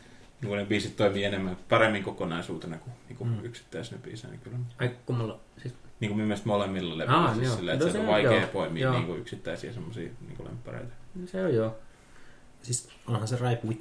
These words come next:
Speaker 2: Decay, niin loistava instrumentaali. Nyt kun sen
Speaker 1: Mm.
Speaker 2: kuuli, mäkin ekaa kertaa kuuntelin sen ihan silleen
Speaker 3: Mm.
Speaker 2: kunnolla, niin sehän toimii paremmin ehkä niinku omana yksikkönään kuin mikään oikea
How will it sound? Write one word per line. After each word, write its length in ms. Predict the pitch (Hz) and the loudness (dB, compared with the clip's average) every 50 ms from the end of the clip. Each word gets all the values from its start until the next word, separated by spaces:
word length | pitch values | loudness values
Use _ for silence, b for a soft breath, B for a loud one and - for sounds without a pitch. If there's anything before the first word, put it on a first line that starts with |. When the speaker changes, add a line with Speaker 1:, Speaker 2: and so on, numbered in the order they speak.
| - - | 0 0
Speaker 2:
Decay, 240 | 120 117 - 131 117 | 0 0 2 2 2
niin 300 | 107 95 95 92 92 - | 2 2 0 -2 -4 -6
loistava 340 | 110 107 104 101 - - 104 | -6 -6 -6 -6 -6 -6 -4
instrumentaali. 800 | 104 107 104 - - 90 85 85 87 95 104 - 117 101 104 - - | -4 -4 -4 -4 -8 -10 -10 -8 -8 -10 -10 -10 -8 -8 -8 -2 -2
Nyt 120 | 117 - | -2 -2
kun 120 | - 113 | 0 0
sen 100 | 113 117 | 0 2
Speaker 1:
Mm. 100 | 110 120 | 2 4
Speaker 2:
kuuli, 220 | 110 104 101 98 - - - - | 2 2 2 0 -2 -6 -10 -6
mäkin 280 | 131 127 139 131 156 127 | -4 -2 0 2 4 2
ekaa 220 | 127 127 - 117 | 4 4 2 0
kertaa 280 | - - 95 98 98 95 | 0 0 -2 -4 -4 -4
kuuntelin 400 | - - 104 98 95 - 85 85 | -2 -2 -2 -2 -2 -2 -4 -4
sen 140 | - 101 95 - | -4 -6 -6 -8
ihan 220 | - 92 - 98 90 | -10 -10 -10 -8 -8
silleen 400 | - 95 95 - - - - 127 | -8 -10 -10 -10 -10 -6 0 2
Speaker 3:
Mm. 200 | 135 135 131 127 - - 135 131 123 117 | 2 2 2 0 -4 -8 -6 -4 -2 0
Speaker 2:
kunnolla, 460 | 113 110 104 104 107 107 113 139 - - - B B B B B B B B - - | 0 0 0 0 0 0 0 -2 -2 -4 -10 B B B B B B B B -4 -2
niin 320 | 117 107 107 107 - - - - - - - - - 143 | 0 0 0 -2 -4 -8 -18 -20 -20 -20 -18 -14 -12 -8
sehän 300 | - - 151 156 131 120 | -6 -4 -2 0 0 0
toimii 500 | 143 143 135 127 127 120 120 120 120 - - - - - - - - - - - - | 2 2 4 4 4 4 4 2 0 -2 -12 -20 -20 -20 -20 -20 -20 -20 -18 -8 -2
paremmin 380 | - 165 185 160 120 107 101 101 | 0 2 2 4 4 2 2 2
ehkä 240 | 110 107 - - 104 | 0 -2 -2 -2 -2
niinku 360 | 101 98 - - 104 95 - - - - - - - - - - - - - - - - - - - | -2 -2 -4 -4 -6 -6 -6 -12 -20 -20 -20 -20 -18 -12 -12 -12 -12 -12 -20 -20 -20 -20 -14 -4 0
omana 360 | 120 127 127 113 104 101 98 | 4 4 4 4 4 2 0
yksikkönään 840 | 92 104 107 - - 110 - - - - 92 87 87 90 90 95 | -2 -4 -4 -4 -6 -6 -8 -12 -10 -8 -6 -6 -6 -6 -6 -8
kuin 180 | - - 107 98 | -6 -6 -4 -2
mikään 360 | 98 104 104 - 107 101 104 101 | -2 -2 -2 -2 -4 -2 0 2
oikea 360 | 135 131 127 120 - 117 | 4 4 4 2 0 -8